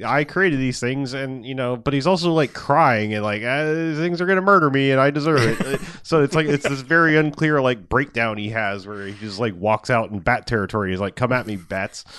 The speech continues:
Speaker 1: Uh, <laughs> um,
Speaker 2: Right.
Speaker 1: but yeah, I mean, the real main thing is, like, he's made two, s-, like, alpha murder bats that they're, like,
Speaker 2: Uh-huh.
Speaker 1: these extra large, ugly ass, like,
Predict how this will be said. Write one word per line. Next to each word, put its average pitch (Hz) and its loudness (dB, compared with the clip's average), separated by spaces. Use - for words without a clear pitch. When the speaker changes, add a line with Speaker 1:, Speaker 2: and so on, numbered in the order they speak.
Speaker 1:
Uh, 110 -4
<laughs> - -8
um, 101 -2
Speaker 2:
Right. - -6
Speaker 1:
but 180 2
yeah, 123 4
I 156 2
mean, 160 4
the 151 2
real 190 6
main 143 4
thing 139 2
is, 107 0
like, 110 0
he's 127 -6
made 127 0
two, 120 -2
s-, - -8
like, 113 -6
alpha 113 -2
murder 104 0
bats - -6
that 98 -8
they're, 98 -8
like, 98 -4
Speaker 2:
Uh-huh. 107 -6
Speaker 1:
these 87 -8
extra 110 -6
large, 95 -8
ugly 98 -4
ass, 95 -4
like, 90 -12